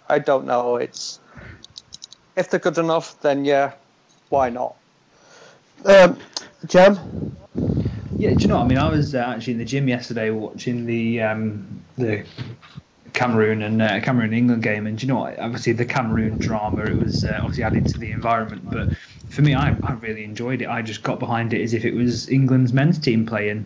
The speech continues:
Speaker 3: and, uh, I actually really liked it. And do you know what? I think the, the thing when I was watching it was, uh,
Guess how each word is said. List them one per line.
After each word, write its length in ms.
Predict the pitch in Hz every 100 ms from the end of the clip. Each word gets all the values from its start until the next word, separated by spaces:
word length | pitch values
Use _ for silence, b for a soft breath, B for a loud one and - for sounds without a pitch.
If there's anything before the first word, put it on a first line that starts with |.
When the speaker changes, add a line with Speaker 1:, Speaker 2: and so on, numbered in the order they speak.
| -
Speaker 3:
and, 280 | 120 117 117
uh, 160 | 117 120
I 100 | 127
actually 300 | 110 127 123
really 100 | 123
liked 200 | 160 147
it. 40 |
And 120 | 107 123
do 80 |
you 60 | 175
know 80 | 156
what? 180 | 87 B B B B B B B _ 139
I 40 |
think 400 | 165 160 - -
the, 140 | 147 135
the 220 | - 139
thing 540 | - 196 185 180 160 147 B 113
when 160 | 151
I 60 | 143
was 120 | 131
watching 380 | 131 - - 120
it 200 | 98 113
was, 360 | 120 110 -
uh, 220 | 120 113